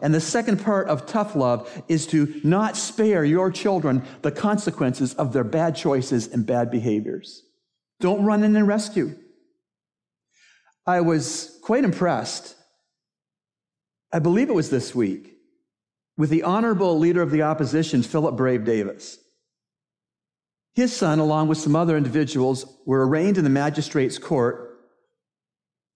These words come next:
on the charge of unlawful possession of a firearm.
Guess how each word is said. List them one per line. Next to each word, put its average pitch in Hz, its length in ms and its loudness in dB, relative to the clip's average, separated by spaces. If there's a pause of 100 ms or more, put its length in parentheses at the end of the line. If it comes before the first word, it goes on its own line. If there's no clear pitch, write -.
(100)
on 143 120 2
the 147 80 2
charge 190 360 0
of 175 60 0
unlawful 180 560 2
possession 143 480 -2
of 113 80 0
a 120 60 -4
firearm. 110 580 -2